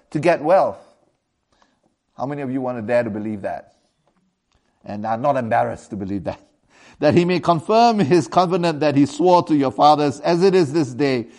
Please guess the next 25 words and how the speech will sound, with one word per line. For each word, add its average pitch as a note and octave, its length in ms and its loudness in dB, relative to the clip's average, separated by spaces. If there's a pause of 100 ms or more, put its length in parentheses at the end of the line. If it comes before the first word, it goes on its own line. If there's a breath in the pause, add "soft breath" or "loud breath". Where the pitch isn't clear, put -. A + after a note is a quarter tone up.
(120 loud breath)
And E3+ 140 -2
if F#3 80 0
you A#3 100 -2
forget G#3+ 400 2
the G#3 80 4
Lord D4+ 260 6
your - 120 2
God E3+ 260 4
and C#3+ 160 -2
go E3 160 4
after D#3+ 220 2
o-, C#3+ 260 -2
other D3+ 220 0
gods C#3 320 2
and A#2+ 160 -8
serve D#3+ 320 -4
them D#3 180 -2
and B2+ 160 -6
worship C3 380 -4
them, C3 180 -6
I B2+ 140 -4
solemnly C4 720 -2
warn F#3+ 300 4
you F#3 100 -4
today C#3+ 480 -2